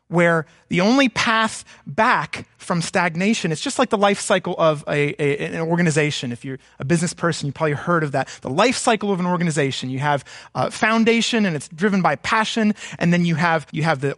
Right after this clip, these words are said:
organization, where you start to put structure around it, and then you have institutionalization, and then you have fossilization. And the only way back is to the beginning.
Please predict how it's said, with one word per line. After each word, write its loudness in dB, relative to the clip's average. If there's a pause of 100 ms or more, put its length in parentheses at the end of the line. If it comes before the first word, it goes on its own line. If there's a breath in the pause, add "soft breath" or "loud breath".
organization, 4 (180 loud breath)
where -4
you -4
start -4
to -10
put -8
structure 0
around 2
it, -4 (180 loud breath)
and 2
then 4
you 4
have 2
institutionalization, 2 (160 loud breath)
and 2
then 6
you 4
have 2 (260 soft breath)
fossilization. -2 (3000 soft breath)
And 4
the 6
only 4
way 4
back 2 (340)
is -4
to -6
the -4
beginning. -4